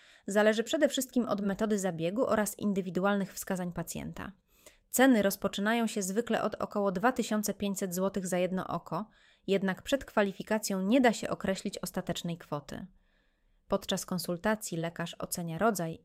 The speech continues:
i wielkość wady wzroku, budowę rogówki oraz wybiera technikę, która będzie odpowiednia w danym przypadku. To właśnie od tych czynników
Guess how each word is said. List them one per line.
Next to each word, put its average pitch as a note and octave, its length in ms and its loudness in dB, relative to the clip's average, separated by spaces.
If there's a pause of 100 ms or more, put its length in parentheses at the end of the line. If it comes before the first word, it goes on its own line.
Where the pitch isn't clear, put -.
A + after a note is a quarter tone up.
i E4 100 -2
wielkość F3+ 680 2
wady D#3 240 -6
wzroku, G#3 500 0 (520)
budowę G#3 400 4
rogówki F3+ 540 -2 (320)
oraz D#4 320 4
wybiera A3+ 340 4
technikę, A3 460 -4
która F#3+ 300 -4
będzie F#3+ 300 -2
odpowiednia G3 680 0
w F3 60 -10
danym F3 280 -2
przypadku. - 600 -10 (440)
To F3+ 120 -2
właśnie F#3+ 380 0
od - 200 -10
tych C4 240 -2
czynników G3+ 600 -2